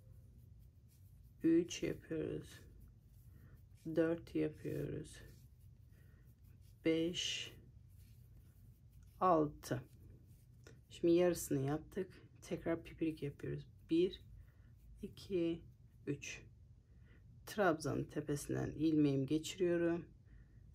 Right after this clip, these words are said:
Hiç sık iğne yapmadan diğer ilmeğin arasından geçiriyorum. Tekrar önüme alarak başlıyoruz.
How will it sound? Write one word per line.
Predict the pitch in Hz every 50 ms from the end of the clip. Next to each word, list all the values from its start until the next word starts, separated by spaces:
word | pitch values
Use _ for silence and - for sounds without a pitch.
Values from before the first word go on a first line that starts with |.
| - - -
Hiç | 214 196 -
sık | - - - - 180 170 - -
iğne | 170 160 156 151
yapmadan | 147 151 156 160 156 156 165 165 160 160 165 165 170
diğer | 165 165 165 165 160 156
ilmeğin | 151 - 160 165 160 151 147 147 151
arasından | 160 160 151 - - - 170 170 160
geçiriyorum. | 160 151 156 - - - 143 139 135 135 147 170 - - - - - - - - - - - - - -
Tekrar | - 180 170 - - 151 - -
önüme | 156 160 160 156 147 143
alarak | 151 165 160 151 147 151 156 - - -
başlıyoruz. | 147 143 - - - - 139 143 139 143 170 185 -